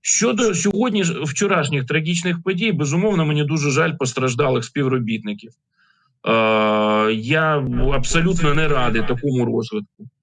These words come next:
Я просто в шоці з загибелі самого Гуменюка. Україна втратила абсолютно гідну людину.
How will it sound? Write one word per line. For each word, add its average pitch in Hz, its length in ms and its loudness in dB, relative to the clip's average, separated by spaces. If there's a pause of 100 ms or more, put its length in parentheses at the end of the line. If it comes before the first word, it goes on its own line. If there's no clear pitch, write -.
(340)
Я 160 160 2
просто 175 500 0
в 143 120 -4
шоці - 540 0
з 117 40 0
загибелі 131 560 0
самого 127 440 0
Гуменюка. 117 580 0
Україна 143 480 0
втратила 123 540 0
абсолютно 127 480 -4
гідну 117 380 -2
людину. 101 440 -6